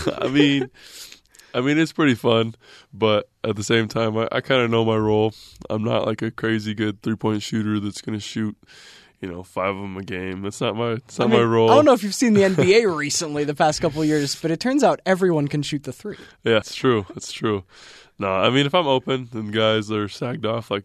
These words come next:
Speaker 1: they have been,
Speaker 2: Mm-hmm.
Speaker 1: I mean, th-, none of 'em really think that I can shoot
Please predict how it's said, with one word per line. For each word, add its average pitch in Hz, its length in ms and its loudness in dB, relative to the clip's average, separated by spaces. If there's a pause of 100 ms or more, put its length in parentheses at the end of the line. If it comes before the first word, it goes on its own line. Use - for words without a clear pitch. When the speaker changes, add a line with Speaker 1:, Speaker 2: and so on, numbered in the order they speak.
Speaker 1:
they 117 120 -4
have 110 220 -2
been, 113 220 -2 (140)
Speaker 2:
Mm-hmm. 127 260 -10 (240)
Speaker 1:
I 101 40 -8
mean, 101 400 -4
th-, - 140 -12
none 117 200 0
of 123 120 0
'em 113 220 -4
really 110 180 -2
think 110 220 -10
that 101 100 -10
I 104 100 -6
can 101 300 -10 (260)
shoot - 420 -2